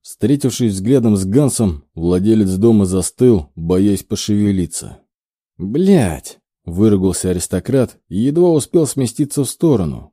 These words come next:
как второй заострённый булыжник размером с голову протаранил каменную крышу. Камень застрял в паре сантиметров от стопы того самого отдыхавшего.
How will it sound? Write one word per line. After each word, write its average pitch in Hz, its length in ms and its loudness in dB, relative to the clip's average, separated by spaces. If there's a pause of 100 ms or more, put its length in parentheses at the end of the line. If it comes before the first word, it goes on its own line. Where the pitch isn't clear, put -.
как 78 220 -10
второй 98 340 0
заострённый 98 580 2
булыжник 110 560 2
размером 101 460 0
с 85 80 -10
голову 117 500 2 (180)
протаранил 101 680 0
каменную 113 600 4
крышу. 107 540 -4 (380)
Камень 131 380 0
застрял 120 420 0
в 101 100 -8
паре 127 260 0
сантиметров 120 680 -2
от 104 140 -8
стопы 107 400 -2
того 113 260 0
самого 117 440 2
отдыхавшего. 110 880 -4